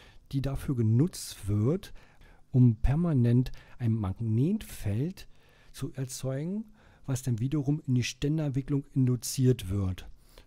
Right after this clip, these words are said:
Somit haben wir einen Kreislauf. Der Regler ist jetzt dafür da, um den Erregerstromkreis. Er macht nichts anderes eigentlich auf D plus zu fühlen,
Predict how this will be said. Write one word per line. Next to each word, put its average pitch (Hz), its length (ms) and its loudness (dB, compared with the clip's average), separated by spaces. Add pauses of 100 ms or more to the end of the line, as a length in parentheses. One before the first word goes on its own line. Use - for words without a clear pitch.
Somit 139 500 -2
haben 131 140 0
wir 127 160 -4
einen 117 340 -2
Kreislauf. 104 1080 -4 (800)
Der 110 160 0
Regler 131 300 0
ist 107 120 -4
jetzt 104 180 -6
dafür 104 260 -4
da, 92 200 -2
um 135 260 -2
den 120 120 0
Erregerstromkreis. 113 1300 -6 (220)
Er 123 80 -4
macht 165 240 -4
nichts - 220 -4
anderes 147 340 -2
eigentlich 131 440 -4
auf - 280 -4 (580)
D 135 120 4
plus 143 500 2
zu 135 140 0
fühlen, 165 600 0